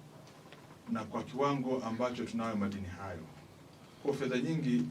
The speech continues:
imeelekezwa katika taasisi ya jiolojia na utafiti wa madini kwa lengo kubwa la kuisaidia nchi yetu kuweza kubaini sehemu ambako madini yetu yapo na kwa kiwango. Nchi yetu ya Tanzania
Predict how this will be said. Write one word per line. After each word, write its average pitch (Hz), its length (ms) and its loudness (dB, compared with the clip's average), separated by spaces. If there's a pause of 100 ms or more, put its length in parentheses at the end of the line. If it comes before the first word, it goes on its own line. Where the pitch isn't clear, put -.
imeelekezwa 117 580 0
katika 107 520 -2 (120)
taasisi 135 520 -4 (260)
ya 110 60 4
jiolojia 113 600 0 (480)
na 110 60 2
utafiti 117 500 -2
wa 104 60 0
madini 101 440 0 (680)
kwa 104 100 2
lengo 131 260 2
kubwa 151 400 2 (240)
la 113 80 -4
kuisaidia 123 540 0
nchi 139 220 -2
yetu 139 220 2
kuweza 123 300 0
kubaini 117 460 2
sehemu 120 260 0
ambako 110 260 2
madini 98 340 0
yetu 117 240 2
yapo 160 280 0
na 117 80 4
kwa 113 160 -4
kiwango. 104 440 -2 (2000)
Nchi 165 140 4
yetu 165 180 8
ya 151 60 8
Tanzania 131 580 2